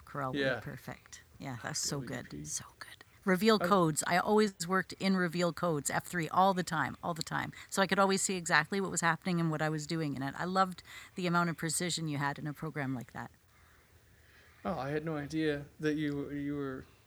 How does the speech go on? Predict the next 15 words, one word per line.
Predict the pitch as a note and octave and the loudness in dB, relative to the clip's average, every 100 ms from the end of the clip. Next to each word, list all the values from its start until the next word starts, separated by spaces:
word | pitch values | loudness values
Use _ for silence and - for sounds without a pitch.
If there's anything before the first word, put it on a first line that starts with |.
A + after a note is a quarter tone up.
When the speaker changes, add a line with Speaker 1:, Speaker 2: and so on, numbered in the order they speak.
| _ _ - - - _ _ - | _ _ -20 -20 -20 _ _ -2
Speaker 2:
uh, | D3+ C#3+ | 0 2
you're | F3 D3+ | 0 -2
so | - | -2
passionate | D3 D3+ D#3+ D#3 C#3 | 0 -2 -2 0 0
about, | C3+ C3+ C3+ | 2 2 2
uh, | D#3 D3 - | -2 -8 -6
Corel | - D3+ C#3+ | 0 0 2
Draw | D3+ F#3+ | 2 2
and | B2 B2+ | 0 -4
that | |
you | B2+ B2 | -4 -6
used | C#3 F3 G3+ | -2 -2 -2
it | A2+ | -4
so | - | -4
much. | A#2 A2 - | -4 -6 -10